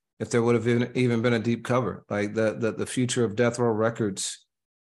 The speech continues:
might have been completely different, 'cause you think about the impact that Snoop had on the Chronic, um, and then obviously Doggy Style, and then the Dog Pound and so forth. Like,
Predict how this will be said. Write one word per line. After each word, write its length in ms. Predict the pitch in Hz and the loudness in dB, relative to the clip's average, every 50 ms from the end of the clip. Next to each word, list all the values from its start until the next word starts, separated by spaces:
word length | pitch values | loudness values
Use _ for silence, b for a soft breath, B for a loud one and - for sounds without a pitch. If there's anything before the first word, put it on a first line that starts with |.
| _ - | _ -4
might 140 | 110 117 113 | 0 0 0
have 100 | 110 101 | 2 0
been 140 | 113 117 101 | 0 -2 -2
completely 320 | 98 92 123 113 - 107 | -4 -4 -2 -2 -2 -2
different, 360 | 107 110 120 113 - 104 95 | -2 -2 -2 -2 -2 -4 -4
'cause 160 | - 117 98 | -4 -4 -4
you 60 | 110 107 | -4 -2
think 220 | - 123 113 107 | -2 -2 -2 0
about 260 | 110 101 117 113 104 | 0 2 2 2 2
the 120 | 95 110 95 | 0 -2 -2
impact 420 | 110 113 117 117 123 113 110 110 | -2 -2 -2 0 -2 -2 -2 -2
that 80 | 101 98 | -4 -4
Snoop 320 | - - 123 120 110 98 | -2 -2 0 -2 -2 -2
had 200 | 113 113 110 110 | 0 0 0 0
on 140 | 113 107 104 | 0 0 -2
the 80 | 107 | -4
Chronic, 480 | 104 - - 117 120 127 117 92 95 - - - - | -6 -4 -2 0 0 0 -2 -4 -6 -8 -14 -8 -4
um, 520 | 113 107 107 107 107 107 104 104 104 - | -2 0 2 2 2 2 0 0 -2 -4
and 140 | - 104 104 | -4 -4 -2
then 100 | 107 104 | -2 -2
obviously 580 | 107 107 107 104 110 110 - - 117 113 110 104 | -2 -2 -2 -2 -2 -2 -2 -2 -2 -2 -2 -2
Doggy 500 | 104 107 101 110 110 113 117 113 113 107 | -4 -4 0 2 2 2 2 0 -2 -4
Style, 360 | - - 113 101 101 98 98 | -2 0 2 2 2 2 0
and 140 | 98 98 101 | 0 -2 -2
then 300 | 101 101 95 95 95 - | 0 0 -2 -2 -4 -6
the 80 | 101 | -6
Dog 400 | 92 107 107 117 123 123 - - | -2 0 0 2 2 0 -2 -4
Pound 240 | 113 107 101 101 101 | -6 -4 -4 -4 -4
and 100 | 101 98 | -4 -4
so 220 | - 127 120 123 | 0 0 0 0
forth. 240 | 123 120 107 95 95 - | 0 -2 -6 -6 -6 -4
Like, 240 | 104 101 101 98 | -2 -2 -2 -4